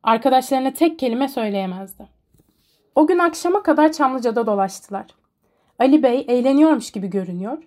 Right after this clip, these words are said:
ama içinden işaretin anlamını çözmek için uğraşıyordu. Ne kadar düşünürse düşünsün işin içinden çıkamıyordu. Neyse ki akşam üzeri dönerken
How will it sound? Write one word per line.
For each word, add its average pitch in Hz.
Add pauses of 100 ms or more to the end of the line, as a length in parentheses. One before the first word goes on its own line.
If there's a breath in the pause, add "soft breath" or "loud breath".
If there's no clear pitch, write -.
ama 302
içinden 311
işaretin 311
anlamını 302
çözmek 285
için -
uğraşıyordu. 185 (460)
Ne 285
kadar 226
düşünürse 269
düşünsün 220
işin 285
içinden 254
çıkamıyordu. 196 (1120)
Neyse 320
ki 277
akşam 240
üzeri 202
dönerken 254